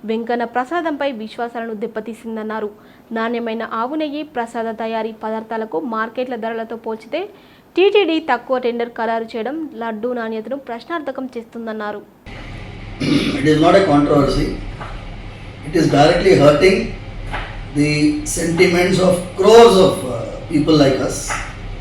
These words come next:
Speaker 2: Mostly the people who believe in the prasadam,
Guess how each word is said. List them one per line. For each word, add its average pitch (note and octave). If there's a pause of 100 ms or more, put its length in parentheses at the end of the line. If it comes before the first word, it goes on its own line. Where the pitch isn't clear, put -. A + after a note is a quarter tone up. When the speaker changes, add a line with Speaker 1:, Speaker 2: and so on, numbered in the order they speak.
(480)
Speaker 2:
Mostly E3+
the C#3+
people D#3+
who D3+
believe D#3
in C#3+
the C#3
prasadam, D3